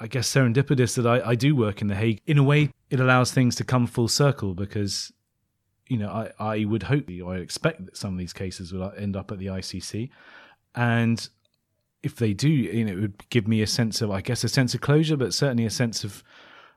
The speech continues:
professional satisfaction to be able to cover them, even if it's just the sort of ch-,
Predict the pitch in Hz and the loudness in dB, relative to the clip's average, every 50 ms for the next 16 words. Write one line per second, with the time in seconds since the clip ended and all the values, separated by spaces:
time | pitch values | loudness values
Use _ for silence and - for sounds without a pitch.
0 | _ - - 117 - - 131 117 - 127 120 - - 123 113 107 101 - - 143 | _ -6 -6 -2 0 0 0 0 0 0 -2 0 0 0 0 0 -2 -4 -4 -4
1 | 135 - - - 107 98 98 92 113 120 127 127 117 104 - - - 117 101 110 | -4 -4 -4 -6 -6 -4 -2 0 2 4 4 4 2 0 -2 -2 -2 0 0 0
2 | 104 107 110 110 117 120 120 _ _ - 117 117 110 117 113 - 117 92 - - | 0 0 0 -2 -2 -6 -8 _ _ -4 -2 -2 0 0 0 0 -2 -4 -4 -2
3 | 120 113 - - 110 104 - 113 95 101 101 101 - - | -2 -4 -4 -4 -4 -4 -4 -2 -2 -4 -6 -6 -10 -16